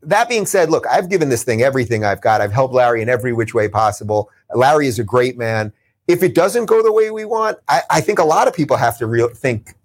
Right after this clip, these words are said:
rethink where they're gonna be and what they're gonna do. And I would include myself in that. I'd probably include Larry in that, probably include you in that.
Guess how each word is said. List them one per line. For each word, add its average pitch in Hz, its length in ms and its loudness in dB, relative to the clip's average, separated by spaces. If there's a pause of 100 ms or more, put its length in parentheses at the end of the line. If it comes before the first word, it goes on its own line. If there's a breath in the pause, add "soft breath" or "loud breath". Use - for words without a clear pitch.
(120)
rethink 123 480 0
where 117 200 2
they're 113 160 2
gonna 113 160 -2
be 117 200 0
and 113 100 -2
what 110 160 0
they're 110 140 0
gonna 113 200 -2
do. 139 160 2
And 143 100 2
I 131 60 4
would 123 100 -2
include 120 300 -4
myself 120 400 0
in 139 80 -4
that. 170 180 0
I'd 117 240 -2
probably 117 460 0
include 110 280 -4
Larry 113 320 2
in 131 80 -6
that, 175 220 -2
probably 117 360 -2
include 117 320 -6
you 123 160 0
in 143 100 -2
that. 170 260 -2